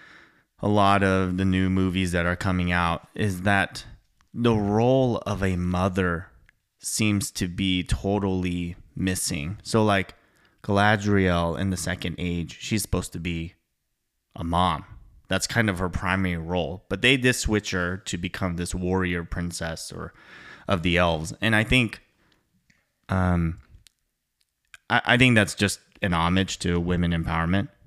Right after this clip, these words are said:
which is fine. Because, I mean, we, s-, but the thing also is, like, Galadriel being a mom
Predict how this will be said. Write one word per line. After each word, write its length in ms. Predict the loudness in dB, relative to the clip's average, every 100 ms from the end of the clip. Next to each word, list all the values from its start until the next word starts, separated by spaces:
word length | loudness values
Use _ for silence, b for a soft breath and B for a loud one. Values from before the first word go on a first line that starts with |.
| -14
which 200 | -10 -8
is 180 | -8 -10 -16 -20 _
fine. 440 | -8 -4 -2 -4 -6 _ b b b b
Because, 260 | 2 2 0 0
I 40 |
mean, 140 | 2
we, 80 | 4
s-, 160 | 2 0 0
but 220 | 0 0
the 80 | 2
thing 300 | 2 2 -2 0
also 340 | 0 2 2
is, 140 | 2
like, 200 | 0 0 -4 b b b _
Galadriel 580 | 0 4 4 4 2 2
being 240 | 2 2 2
a 80 |
mom 720 | 2 2 2 4 4 2 -2